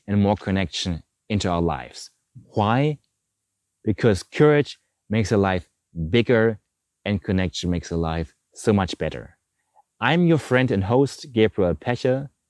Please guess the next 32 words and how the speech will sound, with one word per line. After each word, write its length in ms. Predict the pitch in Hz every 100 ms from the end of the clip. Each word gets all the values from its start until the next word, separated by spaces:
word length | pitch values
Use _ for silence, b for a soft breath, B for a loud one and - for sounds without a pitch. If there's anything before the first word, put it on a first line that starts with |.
| _ _ _ _ _ _ _ _
And 200 | - 123
on 180 | 143 147
today's 420 | - 131 147 170 -
episode, 680 | 123 - 117 - 107 107 - b b b _
we 80 | 117
are 60 | 113
going 300 | 113 131 120
to 100 | 98
talk 280 | - 110 101
about 420 | 87 95 92 90 _ _ _ _ _ _
one 320 | 101 113 160
of 160 | 170 - _
two 240 | - 151
strategies 760 | 147 - 110 101 82 101 107 -
that 180 | 98 98
have 200 | 98 85
worked 300 | 101 120 -
in 100 | 107
my 120 | 98
life 280 | 98 101 -
consistently 760 | - 95 - 151 131 113 113 123 -
over 220 | 123 147
the 140 | 131
years 420 | 110 107 110 110 B B B _
to 100 | 123
beat 340 | 92 104 98 - _ _ _
procrastination. 920 | - 98 95 87 - 87 80 76 - _ _ _ _ _ _ _ _ _ _ _ _ _ _ _ -
Now 200 | 101 107
let's 260 | 113 104
get 180 | - 95
into 260 | 85 82 60
it. 200 | -